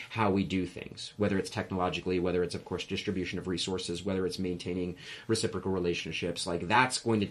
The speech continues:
that, you cannot do that overnight. There is no, th-, there is no switch. Even those of us that wanna consider ourselves more community-minded or anarchist-minded, or even the communists out there that th-, still think it's a possibility,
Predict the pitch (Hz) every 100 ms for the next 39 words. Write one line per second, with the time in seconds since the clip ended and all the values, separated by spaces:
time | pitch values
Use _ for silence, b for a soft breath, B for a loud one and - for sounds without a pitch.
0 | - 120 123 - 131 113 - 127 117 101
1 | 101 98 98 92 85 58 101 104 101 104
2 | 95 - - - 107 101 110 101 104 -
3 | - - - - 185 190 147 151 135 135
4 | 131 101 113 113 107 101 110 113 117 110
5 | - 101 101 B B B - 135 113 113
6 | 113 107 104 101 101 101 104 - 117 101
7 | 95 110 104 107 104 104 95 95 95 92
8 | 92 101 113 110 110 107 98 95 95 98
9 | 95 98 87 - 107 - 107 104 98 95
10 | - 104 98 95 85 85 85 85